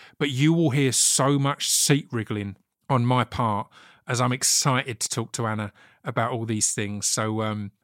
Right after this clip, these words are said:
we'll get into it. Obviously, we're, we're brought to you as ever by speech development records dot com and patreon dot com forward slash Scroobius Pip. Your support is really important to making this podcast work and happen. Primarily,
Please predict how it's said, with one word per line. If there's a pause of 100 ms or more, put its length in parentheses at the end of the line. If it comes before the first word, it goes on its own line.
we'll
get
into
it. (200)
Obviously,
we're, (160)
we're
brought
to
you
as
ever
by
speech
development
records
dot
com (280)
and
patreon
dot
com
forward
slash
Scroobius
Pip. (240)
Your
support
is
really
important
to
making
this
podcast
work
and
happen. (280)
Primarily,